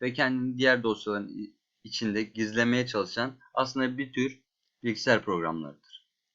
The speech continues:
Virüslerin özellikleri. Virüslerin özellikleri çalışabilir olmasıdır.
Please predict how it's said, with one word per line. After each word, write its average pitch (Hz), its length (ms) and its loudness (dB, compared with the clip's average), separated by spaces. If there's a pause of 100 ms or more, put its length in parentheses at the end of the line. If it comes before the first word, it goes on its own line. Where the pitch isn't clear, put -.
(2250)
Virüslerin 135 440 2
özellikleri. 98 720 -2 (340)
Virüslerin 160 480 0
özellikleri 127 840 2 (680)
çalışabilir 131 540 4
olmasıdır. 90 720 -2